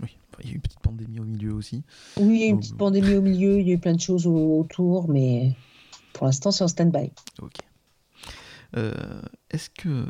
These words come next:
Speaker 1: Otomo a de nouveaux projets ? T'as, t'as commencé un peu à en parler tout à l'heure.
Speaker 2: Bah, il avait un, alors, il y a deux choses. Autour d'Akira, il avait le projet de faire une série d'animés,
Speaker 1: Mhm.
Speaker 2: animés, en se basant sur le manga.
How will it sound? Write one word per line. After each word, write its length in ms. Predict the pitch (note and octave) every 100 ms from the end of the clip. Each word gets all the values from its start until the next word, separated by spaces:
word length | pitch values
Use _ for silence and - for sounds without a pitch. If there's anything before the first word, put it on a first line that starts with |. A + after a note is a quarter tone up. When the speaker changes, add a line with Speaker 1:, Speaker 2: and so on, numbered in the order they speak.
| -
Speaker 1:
Otomo 400 | C3+ - B2+ F3+
a 40 |
de 100 | B2
nouveaux 300 | G#2+ C#3+ F3
projets ? 480 | - - - - - -
T'as, 100 | G2+
t'as 220 | - C#3+
commencé 280 | E3 F3 F3+
un 60 |
peu 100 | F3
à 40 | D3+
en 40 |
parler 200 | C#3 C3
tout 120 | - -
à 60 |
l'heure. 180 | G#2+ - _ - - -
Speaker 2:
Bah, 200 | G3+ G#3
il 160 | - A3+
avait 720 | A3 G#3 A3 A3 G#3+ G#3 G#3 -
un, 1040 | G#3+ G#3 G3+ G3 F#3+ F#3+ F#3 F3+ F3+ F3 F3 -
alors, 240 | F#3+ F3 - -
il 80 | F#3+
y 40 |
a 60 | F#3+
deux 160 | B3+
choses. 440 | B3+ - G3 - _ - - _ _ _ _ _
Autour 260 | A3+ A3+ C#4+
d'Akira, 500 | C4+ B3+ B3+ A#3+ C4
il 120 | C4+
avait 160 | G3 F#3
le 60 |
projet 360 | F3+ - G#3 B3
de 80 | A3
faire 180 | F3+ F#3+
une 80 |
série 380 | F3 - B3 B3+
d'animés, 400 | G3+ F3 F3 E3 - _ -
Speaker 1:
Mhm. 40 |
Speaker 2:
animés, 320 | G3+ G3 A#2+ - _ _ _ _ - - - _ _ _
en 80 | F#3
se 120 | -
basant 340 | F3+ G3+ A#3 D4
sur 320 | - F3 E3+
le 160 | D#3+
manga. 500 | - E3 G3 G#3+ C#3